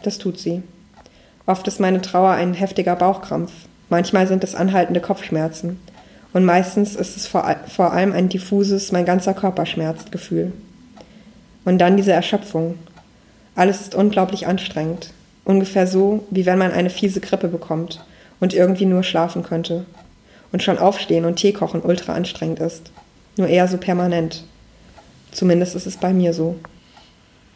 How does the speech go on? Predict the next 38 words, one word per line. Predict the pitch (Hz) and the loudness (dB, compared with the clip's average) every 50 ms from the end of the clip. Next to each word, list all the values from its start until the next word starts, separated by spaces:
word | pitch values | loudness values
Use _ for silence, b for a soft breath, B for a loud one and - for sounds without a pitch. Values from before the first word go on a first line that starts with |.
| - - | -6 0
Und | 190 175 | 2 2
jetzt | 175 180 180 - | 2 2 0 0
frage | - 196 202 202 | 2 2 2 2
ich | 190 196 | 2 0
mich | 202 190 190 | 0 -2 -2
ganz | - 185 196 185 - | -2 -4 -4 -2 -2
ehrlich, | - 185 185 185 185 190 185 - - - B B B B B B B B | 0 0 2 2 2 0 -2 -4 -10 -18 B B B B B B B B
wer | 185 180 | 0 2
von | 185 196 180 175 | 2 2 2 2
euch | 185 185 - | 2 2 0
hat | 202 185 | 0 0
das | 190 185 185 | 0 -2 0
hier | - 208 185 | 0 0 2
wohl | 190 190 202 | 2 0 0
zu | 190 - 180 | 0 0 0
Ende | - 220 226 196 | 0 2 0 0
gelesen? | 175 165 165 165 165 165 175 180 185 - - - - _ _ _ - | -2 -2 -2 -4 -4 -4 -6 -8 -8 -10 -14 -20 -20 _ _ _ -10
Es | - 190 - | -10 -8 -8
ist | 185 - - | -6 -2 0
ungemütlich | 175 208 233 214 180 170 170 170 - 156 165 - - | 2 4 4 4 4 2 -2 -2 -2 -2 -2 -2 -2
und | 170 170 | -4 -2
macht | 165 165 165 - | -4 -4 -4 -4
Angst. | - 175 175 180 180 - - - _ _ b b b b b b b b b b b b | -4 -4 -4 -4 -6 -10 -20 -20 _ _ b b b b b b b b b b b b
Aber | - - 180 180 | 2 4 6 6
mir | 190 196 202 | 6 4 4
ist | 202 202 | 2 -2
es | 190 - | -6 -8
passiert. | - - 185 185 - - 208 185 170 - - - - _ _ _ _ _ _ _ - - | -6 -8 -8 -6 0 2 2 2 2 0 -6 -14 -20 _ _ _ _ _ _ _ -16 -10
Ich | 196 - | -2 0
muss | 196 202 202 | 0 0 0
damit | - 190 190 190 185 | 0 0 0 0 0
leben. | 190 190 190 180 165 165 180 180 - - _ _ _ b b b b b b b b b | 0 0 2 2 0 -2 -6 -8 -12 -18 _ _ _ b b b b b b b b b
Ich | b - | b -2
klammere | - 202 190 208 202 190 180 | 2 4 4 4 4 2 2
mich | 180 180 180 - | 0 -2 -2 -2
an | - 170 | -2 0
mein | 170 170 180 | 0 0 0
Handy, | 185 190 202 196 180 170 170 175 | 2 2 2 2 2 0 -2 -4